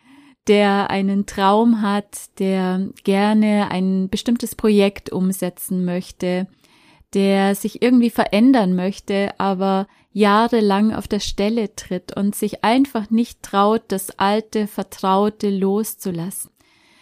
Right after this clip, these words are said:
Da ist diese Illusion von Sicherheit, das Alte gibt Sicherheit und das Neue ist ja noch nicht da. Ich weiß nicht, wird es gelingen? Werde ich dann wirklich glücklich sein? Werde ich mich wohlfühlen? Ja, diese innere Zerrissenheit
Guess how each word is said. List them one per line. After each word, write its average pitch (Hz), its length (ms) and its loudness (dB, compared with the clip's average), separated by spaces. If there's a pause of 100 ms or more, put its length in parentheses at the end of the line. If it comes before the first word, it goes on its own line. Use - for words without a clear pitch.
(120)
Da 196 80 0
ist - 280 -2
diese 226 200 -2
Illusion 226 720 0
von 214 260 -2
Sicherheit, 196 840 -4
das 190 200 -8
Alte 208 420 -4
gibt - 260 -8
Sicherheit 190 960 -4 (440)
und 208 500 0
das 208 140 -2
Neue 214 400 2
ist 208 160 -4
ja 208 100 0
noch 208 180 0
nicht - 280 -4
da. 240 320 4
Ich - 180 -8
weiß 220 200 0
nicht, 220 160 -2
wird 208 180 -2
es - 140 -12
gelingen? 214 840 2
Werde 214 220 0
ich - 160 -8
dann 208 220 0
wirklich 233 300 -6
glücklich 269 440 -2
sein? 190 260 -6
Werde 190 180 -2
ich - 120 -10
mich 202 240 -8
wohlfühlen? 190 800 0
Ja, 202 200 -4 (520)
diese 208 460 0 (400)
innere 262 500 4
Zerrissenheit 196 1160 -2